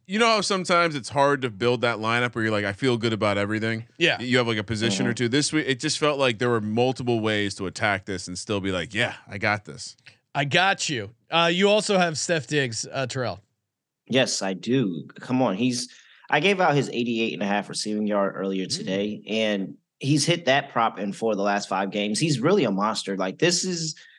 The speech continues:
Speaker 3: they don't have anybody that can cover him. I don't even think they can double team him right in this game. I think this is, like, a hundred twenty-five plus for Stefon Diggs, easy in terms of receiving yards, add the catches and possibility of a touchdown in there as well. I think he's a really great play.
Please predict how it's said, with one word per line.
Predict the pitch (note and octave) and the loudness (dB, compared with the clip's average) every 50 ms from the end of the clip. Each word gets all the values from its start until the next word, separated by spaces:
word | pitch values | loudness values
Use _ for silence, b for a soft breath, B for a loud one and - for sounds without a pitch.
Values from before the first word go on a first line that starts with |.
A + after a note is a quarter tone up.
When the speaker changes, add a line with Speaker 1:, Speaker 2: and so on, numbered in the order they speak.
| B B - | B B 2
Speaker 3:
they | E3 | 4
don't | F#3 A#3 B3+ | 4 4 4
have | A3 G3 - - | 4 2 0 0
anybody | D3+ D#3+ E3 C#3 C#3 C3 B2+ A#2+ | 0 0 2 2 2 2 4 2
that | A2+ A2+ A#2 | 2 0 0
can | - G2 G2 | -2 -4 0
cover | - A#2+ A2+ A2+ B2+ B2+ | 0 0 2 2 2 2
him. | B2 A#2+ | 2 2
I | G2 A2+ | 2 2
don't | B2+ C3+ C3+ | 2 2 2
even | A#2+ A2 - | 2 0 0
think | - A2+ A2+ G#2+ | 0 -2 -2 0
they | - G#2+ G#2 | -2 -2 -2
can | - G#2+ G2 F2+ | -2 -2 -4 -4
double | D#2 F2 F#2+ G#2 A2 G#2+ | -2 -2 -2 -2 -2 -2
team | G#2 - A2+ A2 G#2 | -2 -2 -2 -2 -2
him | A2 G#2+ G#2+ G2+ | 0 0 0 0
right | F#2+ G2 G#2+ A2+ A2+ - _ _ _ _ - | 2 2 0 0 -2 -6 _ _ _ _ -6
in | G#2 G#2 G#2+ | -4 -2 -2
this | A2 G#2+ G2 | -2 -2 -4
game. | - G2+ G#2+ A2 A2 A2+ A2 | -2 -2 0 0 0 0 -2
I | D#2+ A2+ | -2 -4
think | - D#3 D3+ C#3 C#3 | -2 -2 -4 -2 -2
this | A#2+ A2+ - | -2 -2 -2
is, | A#2+ G#2 - | -4 -4 -2
like, | - G2+ - - | -4 -4 -4 -6
a | - | -10
hundred | - - G#2 G#2+ G#2+ F#2 G2 F#2+ - | -8 -6 -4 -4 -2 -4 -4 -6 -6
twenty-five | - - F#2 G2 G2 F2+ - - F2 E2+ D#2+ D2 C#2 | -6 -6 -4 -4 -6 -6 -6 -6 -4 -4 -4 -6 -8
plus | - - F2+ F#2+ G2+ F#2 E2 - - - b b b b b b b _ | -10 -6 -4 -2 -2 -2 -2 -4 -4 -6 b b b b b b b _
for | - - A2 A2 G#2 G#2 G#2 | -6 -2 0 2 2 2 2
Stefon | G2+ - - G2 - G2+ G2 F#2+ F#2 E2 | 0 -4 -6 -6 -4 -4 -2 -2 -2 -2
Diggs, | F2+ F#2+ F#2 D#2+ - - - _ _ | -4 -4 -4 -4 -6 -10 -14 _ _
easy | - G#2 G#2+ A2+ G#2+ F2+ D#2 E2 E2 - - - - - | -4 -2 -2 0 -2 -2 -4 -6 -8 -12 -14 -14 -12 -8
in | F#2+ F#2+ | -8 -6
terms | - F#2+ F#2+ F#2 F2 | -4 -4 -4 -4 -4
of | E2+ D#2 | -6 -6
receiving | D#2+ - - G2 G#2 G2+ G2 G2 F#2+ | -6 -6 -4 -4 -4 -4 -2 -2 -2
yards, | F#2+ F#2 F#2 F#2+ F#2 F2+ E2+ - B B B B B B B - | -2 -2 -2 -2 -2 -4 -4 -6 B B B B B B B -2
add | G#2 A#2 A#2+ - | 0 0 0 0
the | A2 | -2
catches | - - G#2+ G#2+ G#2+ - G#2+ G#2 G2 G2+ | -2 -2 -2 -2 -2 -2 -4 -4 -2 -2
and | G#2 G2 F2+ | -2 -4 -4
possibility | - - G2 G2 F#2+ - G#2 G2+ F#2+ F#2+ | -2 -2 -2 -2 -2 -2 -4 -4 -4 -4
of | E2+ | -4
a | E2 | -6
touchdown | D2+ - G#2 G#2 - - G2 F#2+ F#2+ | -4 -4 -4 -4 -4 -4 -4 -4 -2
in | F#2+ F#2+ F#2 | -2 -4 -4
there | F2+ E2+ | -4 -6
as | F2 F2 G2 | -6 -4 -4
well. | G2+ F#2 | -4 -4
I | F2 | -4
think | F2 F#2 F2 - | -6 -8 -10 -10
he's | F2 - | -12 -10
a | D2+ D2 | -10 -10
really | C#2+ - | -10 -10
great | - - - - - | -12 -12 -14 -14 -14
play. | - A#1+ - C3+ | -14 -14 -14 -16